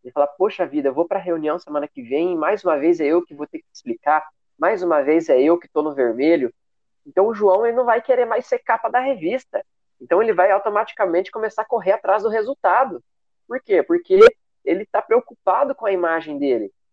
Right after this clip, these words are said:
E eu, como líder, eu não tô precisando fazer essa cobrança direta. Eu simplesmente estou abrindo os números numa reunião e cada um responde por parte desses números. Ou seja, são os números que estão cobrando o João, não sou eu.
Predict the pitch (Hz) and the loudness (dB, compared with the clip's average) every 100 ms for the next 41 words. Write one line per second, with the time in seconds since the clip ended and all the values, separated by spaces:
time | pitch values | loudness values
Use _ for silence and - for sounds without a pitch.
0 | _ _ _ _ 131 156 220 226 175 143 | _ _ _ _ 0 2 2 0 0 0
1 | 160 277 190 123 - 175 208 220 240 - | 2 2 4 2 2 0 0 -2 -2 -4
2 | - 202 202 - 180 175 180 208 208 190 | -8 -6 -6 -2 -2 0 -2 -2 -6 -4
3 | 156 165 165 147 147 127 113 - _ _ | 0 -2 -2 -6 0 2 2 -2 _ _
4 | _ - - 202 262 196 160 185 233 - | _ -16 -8 -6 -6 -2 0 0 -4 0
5 | 208 160 160 160 139 135 139 131 127 139 | 0 0 0 0 -2 -2 0 -2 0 -2
6 | 139 151 190 233 175 285 - _ _ _ | 0 -4 0 2 2 0 -8 _ _ _
7 | _ 208 - 196 220 175 180 220 - - | _ -8 -4 0 2 2 -2 -4 -10 -2
8 | 175 175 208 214 - 156 170 180 185 208 | -2 0 -2 -2 0 -2 -2 -8 -10 -8
9 | 240 294 175 113 - _ _ _ _ _ | 0 0 0 -4 -10 _ _ _ _ _
10 | _ 180 202 190 147 113 - _ _ _ | _ -4 0 2 2 -2 -8 _ _ _
11 | _ - - 185 180 143 160 302 381 277 | _ -20 0 2 2 -2 0 2 4 2
12 | - 202 185 175 156 156 147 139 131 131 | -4 -2 -2 0 0 2 2 0 2 2
13 | 123 214 - 247 165 117 104 | 2 0 0 2 2 2 0